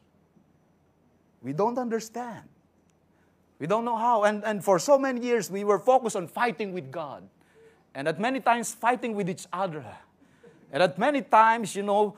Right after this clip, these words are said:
focusing on maybe it's my mistake, maybe something we did on the past, or probably something like this or that, you know.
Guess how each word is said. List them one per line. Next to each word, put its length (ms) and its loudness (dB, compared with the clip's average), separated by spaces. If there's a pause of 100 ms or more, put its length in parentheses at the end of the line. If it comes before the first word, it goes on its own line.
focusing 580 8
on 260 2
maybe 300 4
it's 140 -4
my 140 -4
mistake, 500 -2
maybe 240 -4
something 340 -4
we 80 -4
did 180 -2
on 120 -2
the 60 -2
past, 420 6
or 60 -2
probably 340 -2
something 400 -6
like 160 -6
this 160 -10
or 200 -12
that, 320 0
you 60 -10
know. 220 -6